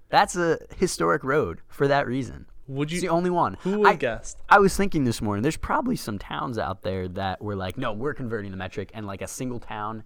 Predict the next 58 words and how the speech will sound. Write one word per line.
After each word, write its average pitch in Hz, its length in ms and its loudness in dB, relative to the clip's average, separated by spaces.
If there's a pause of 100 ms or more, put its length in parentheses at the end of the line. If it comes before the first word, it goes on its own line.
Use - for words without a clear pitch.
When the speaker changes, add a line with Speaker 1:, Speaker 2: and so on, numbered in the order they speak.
(120)
Speaker 1:
in - 80 -10
the 113 60 -6
United 107 320 -6
States 110 260 -4
in 107 80 -8
the 101 60 -8
Midwest 104 500 -4
is, 92 100 -10
like, 87 260 -10
all 90 160 -4
metric. - 500 -14 (300)
Good 143 140 0
for 113 140 -2
them. 87 280 -10
Speaker 2:
Maybe. 143 340 -2 (120)
Yeah, 127 280 0
I 127 80 -4
wouldn't 143 220 0
be 117 80 -8
surprised. - 500 -14 (260)
Speaker 1:
Why 131 100 -2
don't 180 120 -2
we 160 80 -6
start 156 240 -2
Philly? 147 180 0
Speaker 2:
Or - 20 4
maybe 180 240 4
someone 185 280 2
near 175 160 4
Canada, 185 520 -2 (140)
<laughs> - 140 -14
uh, 143 40 -8
no, 139 360 -4
on 143 120 -4
the 135 80 -4
northern 135 400 -4
border. 139 180 0
Speaker 1:
I - 20 2
mean, 175 200 4
when 180 120 2
you're 175 120 0
close, - 420 2
yeah, 123 140 2
that's 107 200 -4
what 117 120 -8
you 113 120 -6
understand. 101 720 -10
And 98 120 -8
then 90 280 -6
maybe 95 180 -2
the 95 100 -4
signs 92 320 -4
are 82 180 -4 (500)
bilingual 85 560 0
and 95 100 -10
they 80 60 -12
have 78 240 -12 (100)
two 98 480 -6